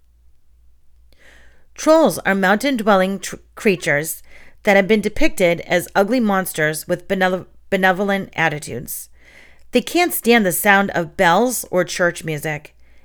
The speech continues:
In fact, they don't like anything to do with religions, so the best way to keep them away would be religious symbols to protect your home.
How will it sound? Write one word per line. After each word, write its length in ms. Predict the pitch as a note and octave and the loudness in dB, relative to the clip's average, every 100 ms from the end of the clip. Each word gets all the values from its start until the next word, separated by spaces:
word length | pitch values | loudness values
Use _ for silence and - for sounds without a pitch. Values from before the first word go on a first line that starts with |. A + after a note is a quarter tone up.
| - | -8
In 100 | F#3 | -8
fact, 580 | D#3+ - C#4+ - - - - - - - | -4 4 4 4 0 -14 -18 -20 -20 0
they 100 | C#4+ | 4
don't 140 | D#4+ | 4
like 200 | G3+ E3+ - | 4 0 -2
anything 440 | - C4 A#3+ E3+ E3+ | 0 2 2 -2 -6
to 120 | F#3 | -4
do 140 | F#3 | -2
with 180 | F3 E3+ | -2 -2
religions, 760 | D#3+ D#3+ D#3+ D#3+ C#3+ D3+ - - _ - _ | -2 2 2 2 -8 -8 -14 -16 _ -20 _
so 160 | - A3+ | -6 -2
the 80 | A3+ | 4
best 240 | D#4+ D#4+ | 4 4
way 100 | F4+ | 0
to 100 | C#4+ | 0
keep 240 | - C#4+ | 0 -2
them 100 | G#3 | 0
away 560 | F#3 F3+ C4 E3+ D3 E3 - - - | 0 4 4 4 0 -10 -18 -12 -4
would 140 | F#3+ | 0
be 120 | F#3 | 2
religious 440 | E3+ F3+ A#3 A#3+ - | 2 4 2 2 0
symbols 480 | A#3 G3+ D#3+ D#3+ | 0 0 -2 -6
to 100 | - | -10
protect 420 | E3+ E3 F3+ E3+ D#3+ | -10 -4 -2 -2 -4
your 120 | D#3 | -6
home. 400 | E3+ B2+ F#3 | -6 -8 -10